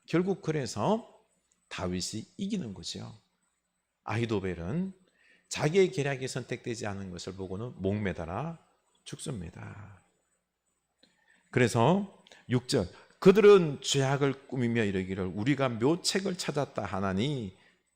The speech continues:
각 사람의 속독과 마음이 깊도다." 참, 아히도벨과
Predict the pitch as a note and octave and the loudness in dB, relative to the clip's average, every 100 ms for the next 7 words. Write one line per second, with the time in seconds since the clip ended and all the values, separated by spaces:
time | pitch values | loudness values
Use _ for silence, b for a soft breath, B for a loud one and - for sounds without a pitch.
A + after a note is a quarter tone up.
0 | - C#3 - - A2+ A2+ A2 G2+ - E3 | -8 -8 -6 -4 0 0 0 -2 -4 -6
1 | - - D3+ C3 A#2 F#2+ G#2+ G2+ - F2+ | -6 -8 -6 -6 -4 -4 -4 -8 -10 -10
2 | G2 G#2+ G#2 G#2+ _ _ b b b - | -10 -12 -14 -20 _ _ b b b -4
3 | G3 F#3+ - B B B B2+ F3 G#3+ G3 | -2 -2 -6 B B B 2 2 4 2
4 | E3 D3 A#2+ G2+ G#2 G2+ F2+ E2+ F#2 | 2 0 -2 -4 -4 -4 -8 -12 -20